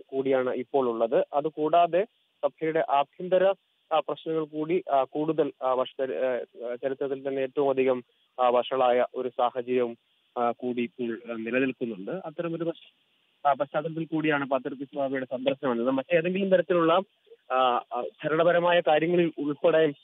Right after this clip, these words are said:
ആ, ചർച്ചകളും ഇടപെടലുകളും നടത്തുക എന്ന ലക്ഷ്യത്തെ മുൻനിർത്തിയല്ല അദ്ദേഹം വരുന്നതെങ്കിൽ കൂടി അദ്ദേഹം, അദ്ദേഹത്തിന് നേരിട്ട്, ആ, മലങ്കരയിൽ അദ്ദേഹത്തിന്റെ നേരിട്ടുള്ള നിയന്ത്രണത്തിൽ പ്രവർത്തിക്കുന്ന പള്ളികളുടെ, ആ, ക്ഷണപ്രകാരം കൂടിയാണ് എത്തുന്നത്. ആ, നേരിട്ടുള്ള, ആ, ക്ഷണപ്രകാരം കൂടിയാണ്,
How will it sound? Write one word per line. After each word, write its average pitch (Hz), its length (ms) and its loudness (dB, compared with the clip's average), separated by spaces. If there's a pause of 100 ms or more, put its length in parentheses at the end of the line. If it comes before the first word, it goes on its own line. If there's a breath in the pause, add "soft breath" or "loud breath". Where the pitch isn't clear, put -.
(320)
ആ, 143 100 6
ചർച്ചകളും 170 540 2
ഇടപെടലുകളും 165 520 4
നടത്തുക 160 480 2 (160)
എന്ന 160 120 0
ലക്ഷ്യത്തെ 156 360 0
മുൻനിർത്തിയല്ല 160 800 2
അദ്ദേഹം 147 280 -2
വരുന്നതെങ്കിൽ 139 500 2
കൂടി 139 200 0
അദ്ദേഹം, 147 340 0 (320)
അദ്ദേഹത്തിന് 156 440 -2
നേരിട്ട്, 185 520 2 (120)
ആ, 147 100 4
മലങ്കരയിൽ 147 460 0
അദ്ദേഹത്തിന്റെ 156 480 -4 (440)
നേരിട്ടുള്ള 170 460 0
നിയന്ത്രണത്തിൽ 156 560 -2
പ്രവർത്തിക്കുന്ന 147 580 -2
പള്ളികളുടെ, 139 580 0 (420)
ആ, 123 60 0
ക്ഷണപ്രകാരം 135 640 -2
കൂടിയാണ് 131 520 0 (260)
എത്തുന്നത്. 135 480 -2 (2000)
ആ, 135 120 2
നേരിട്ടുള്ള, 165 720 2
ആ, 139 160 4
ക്ഷണപ്രകാരം 143 640 0
കൂടിയാണ്, 135 560 2